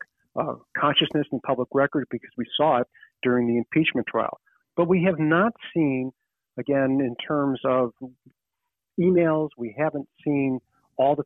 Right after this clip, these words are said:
Facebook messages, we haven't seen, um, uh, we haven't had depositions of some of the leaders of the Oath Keepers and the Proud Boys, and that information may supplement the record and give us a different picture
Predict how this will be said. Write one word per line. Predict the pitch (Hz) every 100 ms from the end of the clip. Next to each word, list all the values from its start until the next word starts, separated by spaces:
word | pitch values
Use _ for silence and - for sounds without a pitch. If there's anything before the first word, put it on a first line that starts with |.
| -
Facebook | 147 - 143 -
messages, | 135 - 139 139 127
we | 120 110
haven't | 131 135 - -
seen, | 135 127 127 120 _ _ _ _
um, | 123 120 117 113 - _ _ _ _
uh, | 120 110
we | 123
haven't | 127 123
had | 139
depositions | - 135 131 113 147 - 139 131 123 -
of | - _
some | 139 131
of | 123
the | 123
leaders | 120 139 131 123 123 -
of | 120
the | 117 120 117 _ _ _ _
Oath | 139 -
Keepers | - 127 127 123
and | 131
the | -
Proud | 220 240 214
Boys, | 123 120 139
and | - 156 156 - _ _
that | 254 285
information | 277 233 254 330 - 160 156 160
may | 185 196 -
supplement | 214 202 185 170
the | 151
record | 185 - 139 147
and | 127
give | 160 160
us | -
a | 139
different | 156 - 147 _
picture | - 208 - 120